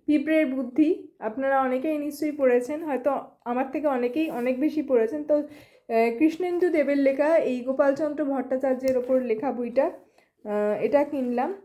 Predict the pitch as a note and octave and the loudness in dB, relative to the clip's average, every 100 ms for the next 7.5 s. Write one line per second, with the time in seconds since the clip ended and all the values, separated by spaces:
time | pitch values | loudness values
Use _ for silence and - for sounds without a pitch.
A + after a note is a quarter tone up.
0 | _ _ _ _ B3+ C4+ D#4+ D#4+ E4 D#4 | _ _ _ _ -4 4 6 6 2 -2
1 | - D#4 D4+ - A3+ A3+ A3+ A3 A3 - | -2 -2 0 -2 0 2 2 0 -4 -4
2 | A3 A#3+ C4+ C#4 D4+ D4+ A3+ B3+ B3+ D4 | 2 6 6 6 2 -4 0 0 2 0
3 | E4 C4+ B3 C4+ D#4 D#4 D4 D4 D#4 C#4+ | 0 0 -2 0 0 2 2 2 -2 0
4 | C4+ B3+ B3+ A3+ D4+ F#4 B3 B3 C4+ C4+ | 0 0 0 2 0 0 0 0 -2 0
5 | D4 B3 C#4 C4+ C4 C4 C#4+ B3 A#3 C4 | 0 0 -2 -2 -4 -6 -6 -4 -2 -2
6 | C4 C#4+ A#3+ C#4 G#4 - _ _ _ _ | -2 -4 0 0 -2 -10 _ _ _ _
7 | - G3+ G#3+ G#3 | -10 -6 -4 -4